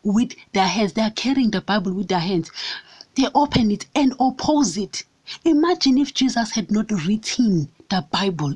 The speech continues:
Imagine. It's even worse, it's written. People contradict it in church. They go inside churches and contradict it.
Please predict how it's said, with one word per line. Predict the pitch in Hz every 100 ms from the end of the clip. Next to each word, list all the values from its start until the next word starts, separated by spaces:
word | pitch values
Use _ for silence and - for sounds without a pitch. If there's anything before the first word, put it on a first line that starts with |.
| -
Imagine. | 302 277 269 302 320 - 220 214 175 165 - _ _ _ _ _ _ _ _ _ _ _ _ _ _ _ _ - -
It's | 330 -
even | 339 269 240
worse, | 208 254 262 -
it's | 269 -
written. | 262 240 262 - 220 180 - _ _ _ - -
People | 311 - 269
contradict | 240 226 214 - - 233
it | 214 -
in | 247 226
church. | - 226 - - - -
They | 254 254
go | - 254
inside | 247 262 269 233
churches | - 220 - 233 -
and | 247 247
contradict | 254 220 240 - 254 - -
it. | 185 -